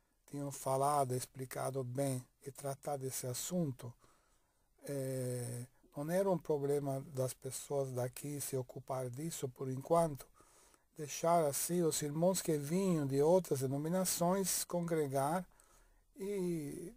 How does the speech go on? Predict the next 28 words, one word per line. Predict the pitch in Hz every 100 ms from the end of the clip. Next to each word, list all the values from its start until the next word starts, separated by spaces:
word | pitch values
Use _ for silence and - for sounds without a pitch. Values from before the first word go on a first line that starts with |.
| -
depois, | 185 233 - 190 214 185
se | - 190
tinha | 185 240 220
algum | 175 202 208
caso | - 196 175 151 147
que | 127 151
a |
pessoa | 139 156 - 180 190
não | 175 175
tinha | - 196 185
se | - 170
convertido | 185 165 160 156 - 170 156 123 120 - - - -
e | 143
que | - 170
ele | 175 226 254 214
pedia | - 156 143 160 196 165 123
o | 127 139
batismo, | 139 135 - 196 202 170 131 117 - _ _ _ _ -
ele | 160 160
se | 160
sentia | 147 156 147 139 202 185
de | 143
se | 135 139
batizar | 143 139 143 127 151 170
porque | - 143 123 143
não | 139 139 139
era | 135 131
convertido, | 135 127 131 - - 190 147 139